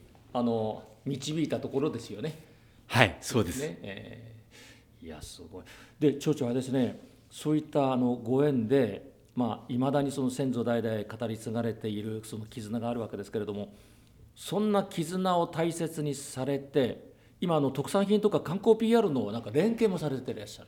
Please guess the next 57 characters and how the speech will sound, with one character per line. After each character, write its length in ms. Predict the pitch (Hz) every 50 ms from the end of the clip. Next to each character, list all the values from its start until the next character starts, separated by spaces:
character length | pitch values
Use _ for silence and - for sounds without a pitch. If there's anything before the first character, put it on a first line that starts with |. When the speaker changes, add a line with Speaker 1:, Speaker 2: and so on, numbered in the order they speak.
| - - -
Speaker 2:
そ 240 | - - - 131 113
う 40 | 98
な 100 | 92 87
ん 80 | 82
で 120 | - 139 131
す。 60 | - 127
Speaker 1:
で 20 |
す 0 |
よ 60 | 127
ね。 220 | 170 214 175 117 - 139
Speaker 2:
え 300 | 123 98 80 - - -
え。 60 | - - - - - -
実 300 | 127 120 - - 175 175
は、 80 | 165
あ 20 | 156
の、 300 | 156 147 147 139 - - - -
平 180 | 147 160 170
成 440 | 160 - 185 175 165 165 165 160 143
二 160 | 156 180 196
十 180 | 175 160 123 -
九 180 | - - 175
年 180 | 165 151 131 113
に 40 | 107
な 100 | 107 101
る 80 | 95 92
ん 60 | 90
で 60 | 82
す 80 | - -
け 140 | - 90 82
ど 60 | 101
も、 80 | 117
Speaker 1:
は 60 | 110 90
い。 80 | - - - - - - - - - - - -
Speaker 2:
あ 100 | 117 117
の、 380 | 117 117 113 113 113 110 - - - - - - - -
新 240 | - - - 165 156
十 120 | 170 180 175
津 100 | - 143
川 140 | 123 110
が 100 | 104 92
町 340 | 90 107 117 117 - - 156
に 60 | 147
な 120 | 139 131 -
っ 20 |
て 160 | - - 110
ち 100 | - -
ょ 160 | 170 180 190 190
う 40 | 185
ど、 240 | 190 180 180 - - - - - - - - - - - -
え 400 | 123 117 117 113 113 113 110 110
え、 40 | 117
六 160 | 123 131 143
十 160 | 139 160 156
年 200 | 127 92 82 80 -
Speaker 1:
は 100 | - -
い。 60 | 85 - - - - - -
Speaker 2:
の 320 | 117 107 101 98 - -